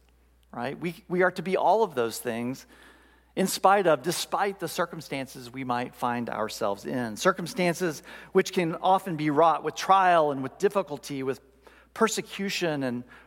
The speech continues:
ridicule, perhaps. And in Peter's case, even, even death, even death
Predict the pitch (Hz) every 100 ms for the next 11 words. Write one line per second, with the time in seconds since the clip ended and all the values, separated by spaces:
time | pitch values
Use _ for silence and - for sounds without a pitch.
0 | - 160 220 214 - 175 143 147 135 135
1 | 131 120 - - _ _ _ _ _ -
2 | 160 160 165 165 156 214 160 165 - 147
3 | 147 - - 165 156 160 147 147 _ _
4 | _ _ _ - 143 147 131 123 104 -
5 | 139 123 123 113 120 113 -